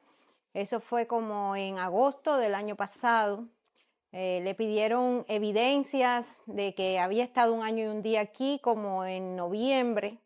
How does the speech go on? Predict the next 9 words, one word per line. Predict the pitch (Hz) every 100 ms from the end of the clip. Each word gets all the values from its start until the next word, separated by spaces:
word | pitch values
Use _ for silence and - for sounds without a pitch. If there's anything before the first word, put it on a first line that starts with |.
| _ _ - - _ _ _ _ 208
Y | 214
en | 214
diciembre | 220 - 269 277 285 294
el |
muchachito | 285 269 262 233 247 254 247
se | 254 220 208
enferma | 202 - 220 240 233
de | 208
leucemia. | 190 185 - 233 226 202 185 233